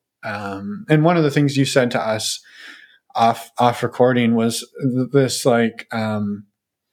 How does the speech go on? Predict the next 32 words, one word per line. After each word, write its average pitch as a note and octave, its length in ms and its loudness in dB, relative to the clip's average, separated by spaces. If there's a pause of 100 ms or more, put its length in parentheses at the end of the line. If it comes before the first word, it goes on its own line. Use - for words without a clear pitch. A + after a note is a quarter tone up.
(840)
you D3 140 6
almost D#3 240 0
go D#3+ 100 0
to, C#3 120 2
like, A#2 180 -2
a, A2 280 0
a A2+ 120 -6
self - 840 -2 (1120)
pity B2+ 320 2
place. G#2 360 -4
Like, A2 240 0
"Well, A2+ 260 2
why, B2+ 360 2
I, - 320 -4 (100)
I'm C#3 300 2
always C3+ 480 2
the A#2+ 120 2
one A2 420 0
picking G#2+ 360 -6
up G2 140 -10
the - 80 -16
slack. G2 260 -4
I'm A#2 180 2
always B2+ 440 4
the A#2+ 100 0
one A2 320 0
doing G#2+ 300 -2
this. G#2 240 -4
I'm A2+ 160 0
always A2+ 460 0
the A2+ 80 0
one, G#2+ 400 0